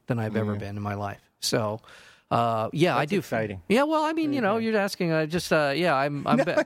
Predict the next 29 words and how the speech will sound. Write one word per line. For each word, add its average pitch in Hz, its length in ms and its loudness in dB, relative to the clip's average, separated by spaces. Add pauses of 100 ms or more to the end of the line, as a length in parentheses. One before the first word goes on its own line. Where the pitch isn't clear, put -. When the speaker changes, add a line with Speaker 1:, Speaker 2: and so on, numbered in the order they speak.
Speaker 2:
no, 226 160 2
I 147 100 2 (100)
Speaker 1:
I'm 220 60 2
better. 202 380 2
I'm 175 140 2
better. 165 340 2
But 156 220 2
I 185 60 4
Speaker 2:
That's 214 120 -2
Speaker 1:
do 233 140 -2
Speaker 2:
good. 349 80 2
Speaker 1:
think 226 100 -4
of 190 80 -4
me, 185 200 2
I'm 156 300 0
meeting 147 300 0
my, 113 300 -2
yeah. 120 220 -2
What - 60 -6
Speaker 2:
That's 190 180 2
Speaker 1:
about 233 140 6
Speaker 2:
good. 254 60 -2
Speaker 1:
you? 269 160 0
Do 143 140 -2
you 165 80 4
prepare 185 340 0
your 185 160 0
own 190 140 -2
food, 226 280 -2